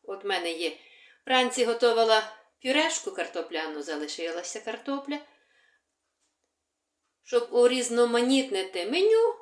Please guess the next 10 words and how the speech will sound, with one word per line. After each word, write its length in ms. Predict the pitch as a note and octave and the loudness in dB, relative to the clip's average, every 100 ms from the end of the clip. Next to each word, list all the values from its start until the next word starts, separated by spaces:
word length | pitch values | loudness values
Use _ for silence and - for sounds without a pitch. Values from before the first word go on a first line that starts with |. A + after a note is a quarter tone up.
| - - | -12 -2
на 180 | G#3 | 0
вечір 460 | A#3+ G#4+ B4 G#4 F#4+ | 2 2 2 0 0
ми 120 | F#4+ | -2
зробимо 580 | F#4 F#4 F#4 E4+ E4 E4 - _ _ _ _ _ | 0 0 2 0 -2 -8 -14 _ _ _ _ _
вареники 600 | A3+ D4 E4 G4+ F#4 - | -4 0 2 2 0 -4
з 100 | B3 | -8
капустою 840 | - - G3 G#3+ - _ G3+ F#3+ F#3 _ _ - | -8 -12 -8 -10 -10 _ -8 -8 -10 _ _ -10
і 120 | A#4+ | -10
з 100 | - | -6
картоплею. 760 | F#3 - E3+ D#3+ E3 D#3 D#3 | -8 -6 -4 -4 -4 -10 -10